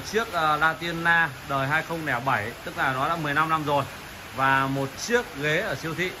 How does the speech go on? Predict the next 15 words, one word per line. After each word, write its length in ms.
và 380
vừa 360
mới 140
trải 220
qua 180
có 100
hơn 180
một 80
năm 200
thôi 180
thì 120
nó 100
đã 80
hỏng 260
rồi. 200